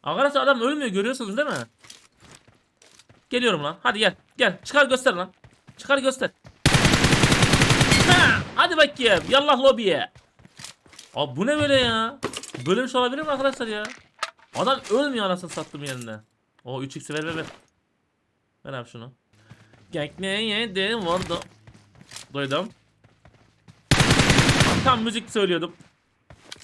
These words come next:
Oo, burada şey var. Arabanın içinde misin lan sen? Yo, içinde değil.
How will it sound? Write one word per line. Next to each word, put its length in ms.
Oo, 560
burada 200
şey 140
var. 120
Arabanın 280
içinde 240
misin 300
lan 40
sen? 220
Yo, 320
içinde 300
değil. 200